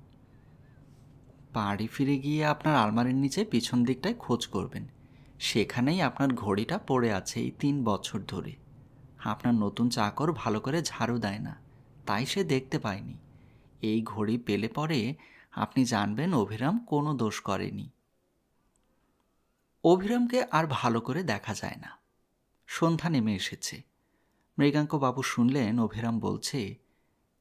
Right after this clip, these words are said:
"এতকাল পরে নিশ্চিন্ত হলাম, বাবু। আমি আসি, আমি আসি।" মৃগাঙ্কবাবুর চোখের সামনে থেকে অভিরাম অদৃশ্য হয়ে গেল। "তেল এনেছি, বাবু।"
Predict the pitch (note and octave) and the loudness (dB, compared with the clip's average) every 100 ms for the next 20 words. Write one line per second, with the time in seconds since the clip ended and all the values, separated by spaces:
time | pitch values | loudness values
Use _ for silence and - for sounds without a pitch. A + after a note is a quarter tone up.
0 | _ _ _ - F#2 - A#2+ C3 C3 - | _ _ _ -6 -6 -6 -6 -4 -4 -2
1 | G#2+ A2 F3+ D3+ A#2+ - C3+ B2 A#2 G#2 | 0 0 0 2 0 0 -2 -2 -2 -2
2 | G#2 G2 G2 G2+ E3 - _ _ _ _ | -4 -4 -4 -4 -6 -10 _ _ _ _
3 | _ _ C3 C#3+ C#3 A#2+ - A#2 - _ | _ _ -2 0 0 0 -2 -4 -8 _
4 | _ _ _ _ _ _ _ - B2+ A2 | _ _ _ _ _ _ _ -12 -6 -4
5 | B2 E3 G2+ G#2 - A2+ - _ _ _ | -2 0 -2 -2 -4 -6 -14 _ _ _
6 | _ _ _ _ _ _ _ _ _ _ | _ _ _ _ _ _ _ _ _ _
7 | _ _ _ - D3 E3+ A3 A3+ A#3 E3+ | _ _ _ 0 2 4 2 4 2 2
8 | F3+ F3+ C#3 - D3+ - A2+ A2+ C3 C3+ | 0 -2 -2 -2 -4 0 0 0 0 -4
9 | C#3 - A2 - _ _ _ - D3+ - | -4 -4 -6 -14 _ _ _ 0 0 0
10 | D#3 D#3+ - A2+ A2 A#2+ - A#2+ G#2+ F#2+ | -6 -6 -4 -6 -4 -4 -2 -2 -2 -4
11 | G2 - - - _ _ _ _ _ - | -4 -8 -10 -20 _ _ _ _ _ -20
12 | _ _ - _ _ _ _ _ _ _ | _ _ -20 _ _ _ _ _ _ _
13 | _ _ - G#2+ B2+ D3 C3+ D#3+ - G#2 | _ _ 0 2 6 6 6 4 2 2
14 | G#2 C3 G#3+ - | 4 2 2 -4